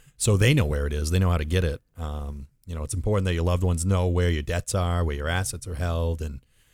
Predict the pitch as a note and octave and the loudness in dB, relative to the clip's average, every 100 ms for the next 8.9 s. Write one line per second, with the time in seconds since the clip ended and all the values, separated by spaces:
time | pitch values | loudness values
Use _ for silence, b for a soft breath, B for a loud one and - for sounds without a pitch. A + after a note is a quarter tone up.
0 | _ _ E2+ F2 G2+ F#2 G2+ E2 E2 F2 | _ _ 4 4 4 2 2 0 0 0
1 | E2+ E2+ E2 E2 D#2+ D2+ D#2 G2 A#2 F#2+ | 2 2 2 0 -2 -4 2 2 2 0
2 | F#2+ E2 E2+ E2+ E2 D2+ F2 D#2+ D#2+ D2+ | -2 -4 -2 0 0 -2 -2 -2 -2 -2
3 | E2 D#2+ D#2 D2+ D2 F#2 F2+ D#2 D#2 - | 0 0 -2 -2 -2 -2 -2 -2 -4 -6
4 | b b b b F2 E2 D#2 C#2+ C#2 - | b b b b -6 -2 -2 -4 -10 -14
5 | _ _ _ _ _ _ _ _ _ - | _ _ _ _ _ _ _ _ _ -4
6 | A2 G2+ A2+ A2 G2+ G2 F2 F#2 F#2 F#2+ | 0 4 4 4 4 2 2 0 0 -2
7 | - E2+ F2 G2 F2+ F2 F2+ D#2+ D#2+ E2 | -2 -4 0 2 2 4 2 2 2 2
8 | F2+ G2+ G2 E2 E2+ F2 F2 F2 E2+ | 2 2 2 2 2 2 2 2 0